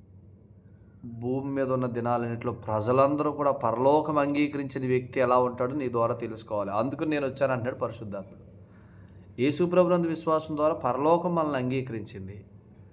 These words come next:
పరలోకంలో ఉన్న తండ్రి యేసు ప్రభువుని బట్టి మనల్ని అంగీకరించాడు. పరలోకం అంగీకరించబడిన వ్యక్తి, పరలోకము చేత అంగీకరించబడిన వ్యక్తి, పరలోకమే అంగీకరించి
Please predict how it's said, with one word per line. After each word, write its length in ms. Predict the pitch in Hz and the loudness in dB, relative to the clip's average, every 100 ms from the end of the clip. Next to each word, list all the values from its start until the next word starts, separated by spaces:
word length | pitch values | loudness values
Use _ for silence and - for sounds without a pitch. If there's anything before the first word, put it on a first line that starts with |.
| - - - - 120 | -20 -20 -20 -6 0
పరలోకంలో 440 | 123 151 147 147 | 4 4 4 0
ఉన్న 140 | 143 | 0
తండ్రి 640 | 139 - 131 151 143 92 - - - - - - - - - - - - | -2 2 2 2 -2 -4 -10 -20 -20 -20 -20 -20 -20 -20 -20 -20 -20 -4
యేసు 220 | 120 123 151 | -2 0 0
ప్రభువుని 380 | 147 143 147 | 0 0 2
బట్టి 220 | 147 143 139 | -2 -2 -2
మనల్ని 220 | 127 117 | 0 0
అంగీకరించాడు. 760 | 123 143 180 156 117 - 101 104 - - - 120 | 0 2 2 0 -6 -8 -14 -14 -20 -20 -4 2
పరలోకం 600 | 131 170 196 214 220 202 | 6 8 8 6 2 2
అంగీకరించబడిన 880 | 190 190 190 190 185 175 170 160 | 2 4 4 4 2 2 0 0
వ్యక్తి, 360 | 151 127 127 110 | 0 -2 -4 -10
పరలోకము 680 | 90 120 135 165 180 180 175 | -2 0 4 6 6 4 -2
చేత 280 | 175 160 160 | 0 0 0
అంగీకరించబడిన 680 | 139 147 147 143 135 127 117 | -2 -4 -4 -8 -4 -4 -4
వ్యక్తి, 360 | 110 104 160 | -8 -8 -8
పరలోకమే 640 | 175 117 117 139 165 175 175 | -6 -4 0 0 0 0 0
అంగీకరించి 800 | 156 147 151 147 147 135 170 | 0 0 -2 -2 -6 -6 -10